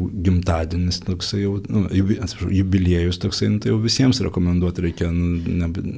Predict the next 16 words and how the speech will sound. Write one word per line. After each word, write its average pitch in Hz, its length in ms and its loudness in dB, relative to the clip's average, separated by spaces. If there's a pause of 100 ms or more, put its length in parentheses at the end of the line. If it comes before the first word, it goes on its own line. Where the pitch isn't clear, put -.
(200)
nori, 95 240 0
nenori, 90 480 2
privaloma 90 560 0
tvarka 85 320 -2
perskaityti, 101 720 0
nes, 85 220 -4 (180)
nu, 85 380 -6 (100)
kaip - 220 -6
čia, - 100 -8
jeigu 82 300 -4
jub-, 82 180 -6
jubiliatai 85 760 -4
išsileido 85 580 -8
knygą, 82 380 -6
nu, 90 160 -6
tai 85 160 -6